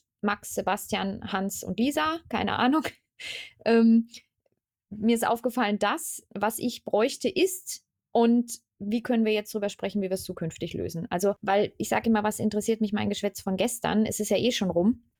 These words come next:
Und immer in die Zukunft gerichtet, weil das ist auch, wir haben ja heute auch gesagt, es geht um Effizienzsteigerung und das ist für mich wirklich eine der,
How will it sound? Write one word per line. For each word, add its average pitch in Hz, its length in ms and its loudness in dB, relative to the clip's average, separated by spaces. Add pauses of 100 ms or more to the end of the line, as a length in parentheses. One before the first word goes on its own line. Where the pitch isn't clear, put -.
(140)
Und 208 380 4
immer 214 260 2
in 208 120 0
die 196 100 -2
Zukunft 277 400 0
gerichtet, 175 460 -2
weil 175 120 2
das 240 260 0
ist - 220 -6
auch, 220 240 0
wir 214 100 2
haben 202 120 2
ja 196 100 0
heute 196 280 0
auch - 100 -10
gesagt, 196 400 -2
es - 120 -8
geht 226 180 2
um 208 120 4
Effizienzsteigerung 254 1400 0
und 214 220 0 (380)
das 220 240 -2
ist 226 120 -8
für 226 120 2
mich 214 340 2
wirklich 214 460 -2
eine 208 340 2
der, 185 380 0